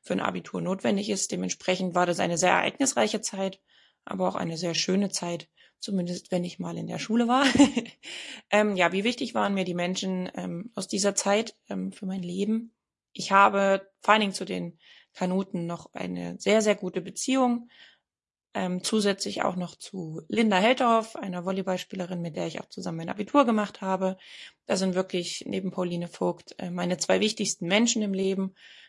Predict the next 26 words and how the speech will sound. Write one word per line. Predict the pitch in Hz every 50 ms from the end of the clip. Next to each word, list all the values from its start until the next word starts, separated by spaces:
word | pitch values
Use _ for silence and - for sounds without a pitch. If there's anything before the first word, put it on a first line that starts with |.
| _ _ _ _ _ - - -
damals | 208 220 240 254 262 254 247 240 240
schon | - 226 226 220 214
und | - 196 190
auch | 185 175 -
jetzt | - 214 220 220 - -
schon. | - - 196 196 190 190 208 - _ _ _ _ _ _ _ _
Und | _ - 190 175 170 175 170 170 156 - - -
diese | 196 190 180 180
Menschen | 180 180 175 175 180 196 208 214 214 - 202 190
möchte | 190 196 - -
ich | 196 -
nicht | - 170 151 - -
missen. | 220 240 233 240 220 196
Dementsprechend | 196 185 185 185 - - - - 180 - 185 170 -
hat | 180 -
uns | 180 175 170 -
die | - - 170
Schulzeit, | 156 - 240 269 269 262 - 226 220 214 208
aber | 190 180 185 190
auch | 180 175 -
vor | -
allen | 185 180
Dingen | 175 170 170
die | 180 170
Zeit | 160 - - 175 170 -
danach | 165 165 170 180 180 -